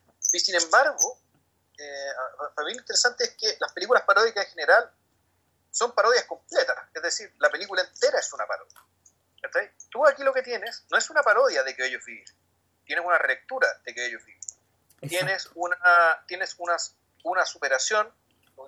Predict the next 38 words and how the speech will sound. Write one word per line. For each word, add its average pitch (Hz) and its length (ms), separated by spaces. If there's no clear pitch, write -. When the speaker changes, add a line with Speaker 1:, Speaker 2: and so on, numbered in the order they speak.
Speaker 1:
dicho 143 200
de - 40
una 139 100
manera, 147 420
o 170 260
también 165 320
una 135 180
relectura 175 600
de, 160 340
de 135 260
Los 147 200
pájaros, 151 400
de 160 260
Los 135 120
body 160 180
snatchers, 165 460
¿cachai? - 260
Pero 165 160
que 190 80
sin 190 140
embargo, 247 560
a 135 80
la 131 160
hora 226 160
de 214 100
crear, 185 460
a, 131 200
a 123 40
la 123 100
hora 208 180
de 190 140
crear 190 380
una 165 140
invasión 170 500
de, 131 300
de 123 80
seres, 180 400
¿cachai? - 320